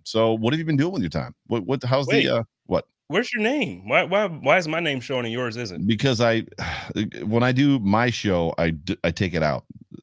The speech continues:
Speaker 1: So the way to take it out is with a space bar. You just hit space bar. I'll put
Speaker 2: It's
Speaker 1: it back.
Speaker 2: just, it's 'cause you're already super famous and
Speaker 1: <laughs> No, it's
Speaker 2: nobody
Speaker 1: because it's,
Speaker 2: needs to know
Speaker 1: it's,
Speaker 2: your name.
Speaker 1: it's my show.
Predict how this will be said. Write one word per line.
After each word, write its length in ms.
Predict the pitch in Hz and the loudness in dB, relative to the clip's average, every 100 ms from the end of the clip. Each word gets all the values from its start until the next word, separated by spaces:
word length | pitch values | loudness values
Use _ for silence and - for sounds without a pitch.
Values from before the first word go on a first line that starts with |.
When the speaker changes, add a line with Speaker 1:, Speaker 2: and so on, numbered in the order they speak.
| - - | -18 -8
Speaker 1:
So 240 | - 87 | -2 0
the 80 | 90 | 2
way 120 | 98 | 0
to 60 | 90 | 0
take 160 | 98 87 | -2 2
it 60 | |
out 140 | 90 85 | 2 0
is 80 | 80 | -2
with 120 | 78 | -4
a 40 | |
space 280 | - 85 82 | -2 -4 -4
bar. 180 | - 69 | -2 -2
You 80 | 69 | -2
just 120 | 73 | -4
hit 100 | - | -8
space 260 | - 73 78 | -4 -4 -2
bar. 260 | 92 92 92 - | 0 -2 -4 -6
I'll 60 | 107 | -4
put 120 | - 117 | -4 -6
Speaker 2:
It's 60 | |
Speaker 1:
it 40 | 117 | -6
back. 60 | |
Speaker 2:
just, 220 | 110 - - | -8 -10 -12
it's 120 | 120 | -14
'cause 200 | - 113 | -10 -6
you're 160 | 110 101 | -2 -2
already 320 | 107 107 101 | -2 -4 -6
super 340 | - 107 104 98 | -8 -8 -8 -8
famous 540 | - 98 90 87 - - | -6 -6 -6 -8 -8 -8
and 320 | 95 92 - | -10 -2 2
Speaker 1:
<laughs> 40 | |
No, 160 | - - | 2 2
it's 160 | 160 131 | 0 -4
Speaker 2:
nobody 160 | 202 139 | -2 0
Speaker 1:
because 220 | - - | 0 -2
it's, 80 | 107 | -6
Speaker 2:
needs 180 | 104 - | -8 -8
to 80 | 104 | -6
know 40 | |
Speaker 1:
it's, 100 | 95 | -6
Speaker 2:
your 100 | 92 | -4
name. 100 | - 147 | -4 -4
Speaker 1:
it's 180 | 120 | -2
my 240 | 160 170 160 | 2 2 2
show. 360 | - 165 185 | 0 2 2